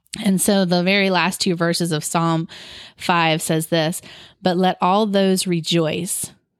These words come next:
who put their trust in you. Let them ever shout for joy because you defend them.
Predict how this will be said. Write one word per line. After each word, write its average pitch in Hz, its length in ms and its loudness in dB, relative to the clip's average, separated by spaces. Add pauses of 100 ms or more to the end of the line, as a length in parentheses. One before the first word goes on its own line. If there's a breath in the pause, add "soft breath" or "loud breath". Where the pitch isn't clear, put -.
who 165 160 -2
put 185 220 -2
their 151 140 0
trust - 420 -4
in 143 140 -6
you. 147 360 -4 (580 soft breath)
Let 180 240 0
them 190 220 0
ever 180 300 0
shout 180 440 0
for 165 160 -4
joy 156 520 0 (480 loud breath)
because 190 380 2
you 247 180 2
defend 170 380 -2
them. 185 300 -8